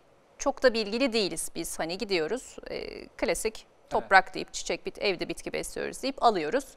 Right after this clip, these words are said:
Speaker 2: Evet.
Speaker 1: ve o topraktan kullanıyoruz.
Speaker 2: A-
Speaker 1: Farkları var mı? Nasıl farklar var?
Speaker 2: Çok fark var. Aslında bizim insanlarımız hem biliyor hem, hem çok biliyor hem bilmiyor. Yanlış, yani doğru bildiğimiz çok ya-, fazla yanlışlar var. Şimdi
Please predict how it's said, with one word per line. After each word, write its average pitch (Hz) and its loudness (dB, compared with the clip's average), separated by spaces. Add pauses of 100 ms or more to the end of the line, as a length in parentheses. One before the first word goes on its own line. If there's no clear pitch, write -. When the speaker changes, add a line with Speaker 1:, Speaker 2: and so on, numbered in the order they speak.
(140)
Speaker 2:
Evet. 117 -10
Speaker 1:
ve 170 2
o 180 8
topraktan 240 2
kullanıyoruz. 208 0 (280)
Speaker 2:
A- - -8
Speaker 1:
Farkları 233 10
var 208 12
mı? 180 -2
Nasıl 190 -10
farklar 185 6
var? 156 0 (300)
Speaker 2:
Çok 170 0
fark 156 4
var. 180 6
Aslında 165 2
bizim 156 -6
insanlarımız 170 -4
hem 208 2
biliyor 175 2
hem, 170 -2 (260)
hem 233 2
çok 190 2
biliyor 185 6
hem 196 4
bilmiyor. 131 -2
Yanlış, 156 2
yani 160 -2
doğru 165 0
bildiğimiz 156 -2
çok 135 -8
ya-, 135 -6
fazla 139 -8
yanlışlar 120 -12
var. 107 -16 (680)
Şimdi 208 2